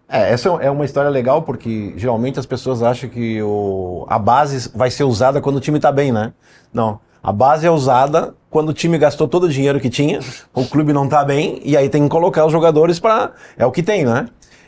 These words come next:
E, eh, foi logo um pouco antes da, das Olimpíadas, né?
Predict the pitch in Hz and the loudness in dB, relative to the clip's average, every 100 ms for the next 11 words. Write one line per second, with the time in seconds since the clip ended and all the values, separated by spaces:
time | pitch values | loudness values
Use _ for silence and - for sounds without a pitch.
0 | _ 113 127 131 131 123 117 117 131 127 | _ -2 2 4 4 4 2 0 2 2
1 | 139 139 127 120 113 110 107 101 98 95 | 2 2 4 4 4 2 0 0 0 -2
2 | 87 104 95 135 117 123 127 113 107 101 | -4 -6 -4 -2 0 -2 0 0 2 2
3 | 104 104 117 110 107 139 160 117 101 104 | 0 -2 0 -2 -2 0 2 0 -2 -4
4 | 139 202 | -4 -6